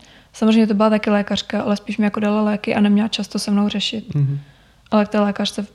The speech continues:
Speaker 1: přímo jako k té, co mám teď, jsem se v tom Riapsu dostala až po tom půl roce, no. <clears throat> Že opravdu,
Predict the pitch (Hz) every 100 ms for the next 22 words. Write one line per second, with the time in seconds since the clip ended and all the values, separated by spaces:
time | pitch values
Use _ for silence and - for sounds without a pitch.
0 | _ - 220 208 208 202 214 - 226 -
1 | 202 202 202 190 - 214 220 208 208 202
2 | 220 - 220 - 196 - 196 196 190 208
3 | 196 190 - 240 240 - _ _ _ _
4 | _ _ _ 208 - - 269 240 220 185
5 | - _ 233 196 196 196 190 190 202 190
6 | 202 196